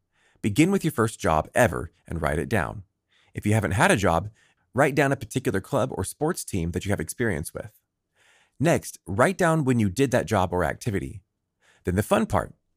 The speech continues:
Write down three answers to the following questions. What did you enjoy about it? Once you've done that, write down a favorite memory. Now that you've reminisced on the good, let's focus on the bad. List three answers to the following questions. What did you not enjoy about it?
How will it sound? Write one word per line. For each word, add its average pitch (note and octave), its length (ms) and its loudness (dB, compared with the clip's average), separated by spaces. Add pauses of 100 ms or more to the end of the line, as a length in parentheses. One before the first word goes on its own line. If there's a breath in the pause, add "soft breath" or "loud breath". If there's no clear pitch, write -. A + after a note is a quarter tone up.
(280 soft breath)
Write G3+ 200 2
down F3 200 4
three D3+ 260 0
answers G#2 400 0
to - 80 -20
the - 80 -4
following F#2+ 360 2
questions. - 500 -4 (600 soft breath)
What B2 200 2
did E3+ 140 0
you F3+ 120 2
enjoy C3 300 2
about - 260 -2
it? - 100 -18 (640 soft breath)
Once B2+ 200 4
you've D3+ 120 4
done A2 160 4
that, C#3+ 280 -2 (180)
write B2+ 240 2
down B2 340 0
a - 40 -4
favorite F#2 360 -2
memory. F2 380 -8 (920 soft breath)
Now B2 120 4
that G3 180 2
you've C#3+ 140 2
reminisced B2+ 400 2
on G2+ 100 0
the F#2+ 60 2
good, F2 340 0 (220)
let's D#3+ 200 -2
focus A2+ 540 0
on D2 160 -4
the D#2 80 -4
bad. E2 440 -4 (640 loud breath)
List D#3 360 2
three E3+ 260 -2
answers A#2 420 0
to G2+ 80 -10
the G2+ 80 -6
following E2 360 0
questions. - 500 -4 (460)
What D3+ 220 2
did E3+ 140 -2
you C#3+ 100 2
not F#2+ 300 2
enjoy E2+ 240 -4
about A#1 260 -8
it? - 120 -18